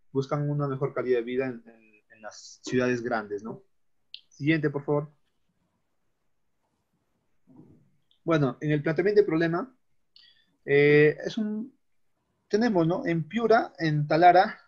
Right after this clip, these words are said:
tenemos lo que es la crisis petrolera, una crisis petrolera. Ahí se descubrió, ¿no? Una pequeña zona de petróleo y a este dueño le llegaron muchas ofertas, no recuerdo bien el nombre,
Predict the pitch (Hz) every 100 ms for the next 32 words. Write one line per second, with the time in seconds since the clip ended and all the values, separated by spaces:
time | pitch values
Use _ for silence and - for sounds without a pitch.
0 | _ _ _ _ _ _ _ 135 - _
1 | _ _ 151 165 175 156 139 147 147 131
2 | 143 135 139 - _ 117 110 113 123 113
3 | 143 151 151 143 131 123 117 120 104 -
4 | _ _ _ _ _ _ _ _ 185 208
5 | 208 147 147 143 156 143 165 160 151 131
6 | 147 139 131 143 139 147 - - - 139
7 | 131 156 214 _ _ _ _ _ _ 151
8 | 143 147 160 151 165 147 156 151 165 -
9 | _ _ _ _ _ _ 135 120 139 147
10 | 151 151 156 135 131 131 113 104 147 156
11 | 156 151 131 127 127 113 107 113 127